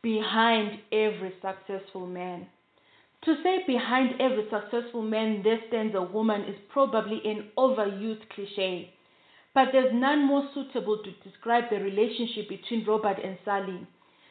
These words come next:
She was there when he entered the fray. She was there too when he languished in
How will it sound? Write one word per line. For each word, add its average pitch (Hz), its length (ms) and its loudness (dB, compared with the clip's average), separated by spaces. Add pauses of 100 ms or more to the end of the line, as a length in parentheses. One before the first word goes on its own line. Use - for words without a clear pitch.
(160)
She 269 60 2
was 254 280 4
there 302 200 2
when 254 200 2
he 262 280 -4
entered 233 340 -4
the 190 100 -6 (100)
fray. 202 360 -4 (220)
She 247 80 0
was 226 300 4
there 277 180 2 (100)
too 285 100 0
when 220 220 0
he 208 100 -2
languished 226 580 0
in 196 120 -8